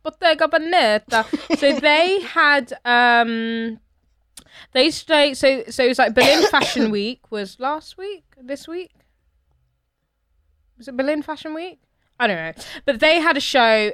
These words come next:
Speaker 1: um, in Berlin, and then they had a cheeky after party in the Soho House in Berlin. Now, yo, why I think it's cheeky, 'cause
Speaker 2: It's
Speaker 1: it's
Speaker 2: very
Speaker 1: like,
Speaker 2: scandalous.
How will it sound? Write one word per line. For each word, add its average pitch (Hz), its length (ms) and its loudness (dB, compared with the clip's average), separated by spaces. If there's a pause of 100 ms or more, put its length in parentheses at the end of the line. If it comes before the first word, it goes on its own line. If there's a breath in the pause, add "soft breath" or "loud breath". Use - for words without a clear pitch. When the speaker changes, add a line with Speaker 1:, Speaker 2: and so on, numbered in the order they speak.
Speaker 1:
um, 208 440 2
in 214 320 -4
Berlin, 190 500 -2
and 208 120 -4
then 202 180 -2
they 202 160 -6
had 190 500 -4
a 202 40 -20
cheeky - 720 -16
after 196 320 -8
party 180 420 -12
in 175 100 -16
the 165 60 -20
Soho 180 400 -8
House 180 320 -8
in 180 120 -12
Berlin. 175 520 -12 (640 soft breath)
Now, 196 300 -2
yo, 190 640 0 (880)
why 233 260 2
I 269 40 2
think 254 280 -6
it's 220 100 -10
cheeky, 226 480 -8
'cause 180 100 -20
Speaker 2:
It's 165 80 -18
Speaker 1:
it's 185 60 -12
Speaker 2:
very 147 140 -2
Speaker 1:
like, 185 120 -2
Speaker 2:
scandalous. 139 760 -8